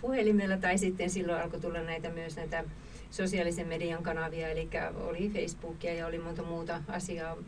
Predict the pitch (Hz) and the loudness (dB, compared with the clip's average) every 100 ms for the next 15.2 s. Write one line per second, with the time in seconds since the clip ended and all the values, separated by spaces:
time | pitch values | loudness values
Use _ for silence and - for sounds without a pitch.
0 | - 170 170 185 180 165 160 160 170 175 | -8 -4 -2 -2 -4 -2 -2 0 -2 -2
1 | 165 180 175 175 175 170 170 170 170 - | -4 0 0 2 0 0 0 0 -2 -2
2 | - - - - - - - - - - | -8 -10 -12 -12 -12 -12 -12 -14 -12 -12
3 | - - 190 190 185 214 220 233 226 226 | -12 -6 2 2 8 10 10 6 4 4
4 | 214 - 226 202 196 185 185 - - - | 4 8 10 10 6 2 0 -4 -10 -12
5 | - 190 185 175 170 180 208 214 214 202 | 0 4 6 4 2 0 4 4 4 2
6 | 190 190 208 - 185 190 185 180 175 175 | 4 4 2 -4 2 6 6 6 2 0
7 | 175 - 170 175 180 - - - - - | 0 0 0 0 0 -4 -8 -12 -12 -14
8 | - 202 - - - - - - 190 180 | -10 -10 -8 -10 -8 -8 -6 -2 0 0
9 | 180 180 185 294 220 196 180 165 170 - | 0 -2 2 4 4 4 2 2 0 -2
10 | 170 170 180 - 190 185 175 180 175 170 | 2 2 2 -2 0 2 0 0 0 0
11 | 170 - - - - - - - 180 180 | -2 -6 -12 -14 -14 -14 -12 -4 0 2
12 | 262 240 208 196 190 190 180 185 175 - | 4 6 6 6 4 2 2 2 2 2
13 | 170 170 - 175 165 170 170 170 - 180 | 0 0 0 0 0 0 -2 -4 0 2
14 | 180 185 165 170 165 190 - 190 - 175 | 2 2 0 2 2 2 -2 -2 0 0
15 | 170 | 2